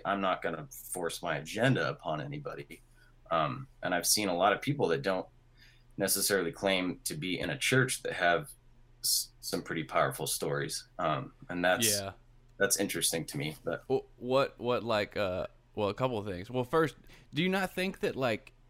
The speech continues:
Speaker 2: everyone feels that way, though? Even, like,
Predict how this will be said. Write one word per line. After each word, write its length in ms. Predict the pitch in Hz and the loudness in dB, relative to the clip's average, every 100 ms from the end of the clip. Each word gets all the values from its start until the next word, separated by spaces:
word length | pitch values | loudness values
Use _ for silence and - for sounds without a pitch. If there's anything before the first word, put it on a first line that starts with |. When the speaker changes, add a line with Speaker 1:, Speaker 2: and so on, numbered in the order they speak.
| - | -10
Speaker 2:
everyone 580 | 98 117 120 135 131 135 | -4 -2 4 6 6 4
feels 320 | 135 143 131 | 4 4 4
that 180 | 139 120 | 4 4
way, 180 | 139 135 | 4 4
though? 220 | 139 127 | 4 4
Even, 360 | 117 123 123 104 | 4 2 0 2
like, 360 | 104 92 - | 2 0 -6